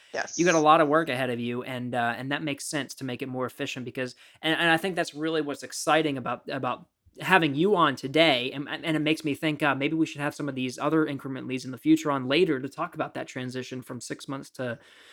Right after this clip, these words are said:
Speaker 2: to lower, um, or, or to, to less amount of time, because what's interesting is just how fast-paced this world is. There's just so much going on.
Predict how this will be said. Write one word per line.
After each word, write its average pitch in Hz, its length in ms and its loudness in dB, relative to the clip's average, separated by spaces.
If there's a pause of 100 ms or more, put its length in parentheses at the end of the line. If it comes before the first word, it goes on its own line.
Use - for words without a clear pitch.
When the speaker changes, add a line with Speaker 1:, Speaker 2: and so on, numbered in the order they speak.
(120)
Speaker 2:
to 147 100 -2
lower, 127 400 0 (380)
um, 127 340 -2 (220)
or, 131 260 0
or 139 140 0
to, 131 240 -6
to 127 180 -8
less 131 220 -6
amount 127 180 -4
of 117 60 -14
time, 147 320 -4
because 139 560 -2 (100)
what's 151 320 0
interesting 165 600 -2
is 131 360 -4
just - 400 -2
how 151 380 -4
fast-paced 156 920 0
this 131 220 -6
world 160 320 4
is. 120 240 -6
There's 139 220 -2
just - 280 -6
so 156 220 2
much 147 240 -2
going 139 260 -2
on. 156 300 2